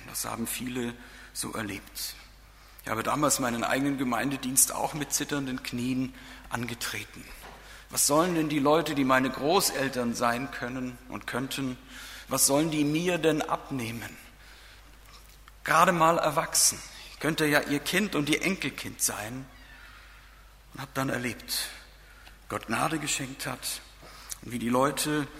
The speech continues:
wo ich dachte, die werden ihre liebe Mühe mit mir haben, es mir sehr leicht gemacht haben und mich ermutigt haben und mir in vielfacher Weise auch gedient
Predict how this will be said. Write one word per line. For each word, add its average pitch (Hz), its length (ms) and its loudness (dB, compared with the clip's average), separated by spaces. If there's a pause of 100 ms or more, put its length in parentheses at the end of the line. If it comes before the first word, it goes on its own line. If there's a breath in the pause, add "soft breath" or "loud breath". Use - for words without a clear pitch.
(340 loud breath)
wo - 80 -8
ich - 100 -8
dachte, - 360 0
die 135 120 2
werden 135 220 2
ihre 139 180 0
liebe 180 280 0
Mühe 190 260 6
mit 120 240 0
mir 110 240 0
haben, 131 320 0 (520 loud breath)
es - 100 -6
mir 127 120 -2
sehr 127 140 4
leicht 143 340 0
gemacht 101 400 -6
haben 110 300 -2 (580 loud breath)
und - 60 -8
mich - 180 -4
ermutigt 117 580 0
haben 120 400 0 (1000)
und 110 100 -4
mir 123 220 2
in 117 80 -2
vielfacher 120 600 -4
Weise 110 340 -4
auch - 180 -10
gedient 104 520 -10